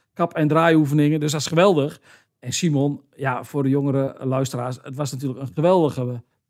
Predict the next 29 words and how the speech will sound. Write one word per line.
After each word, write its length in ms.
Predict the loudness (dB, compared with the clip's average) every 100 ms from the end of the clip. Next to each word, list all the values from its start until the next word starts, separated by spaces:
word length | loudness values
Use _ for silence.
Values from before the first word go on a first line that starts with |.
| _ 4
pingelaar, 480 | 6 8 6 4
een 60 | 6
heerlijke 320 | 6 6 4
voetballer 320 | 2 4 4
om 60 | 2
naar 140 | 0
te 60 | -2
kijken, 420 | -2 0 -2 -6 -10 -20 _ -4
die 160 | 0
je 60 | 4
nu 140 | 6
niet 120 | 6
meer 100 | 4
op 60 | 2
de 60 | 2
Nederlandse 340 | 2 2 0
velden 260 | 2 2 4
ziet... 400 | 4 4 0 -14 _ _ _ _ _
Dus 160 | -12 -10
ja, 100 | -10 -10
dat 180 | -14 -12
is 160 | -12 -6
allemaal 340 | -2 0 2
heel 240 | 4 6 4
romantisch, 680 | 4 2 0 -2 -4 -4 -14
maar 340 | -10 -6 -6
dit 180 | -8 -10
is 180 | -10 -6
wel, 420 | -2 -2 -4 -10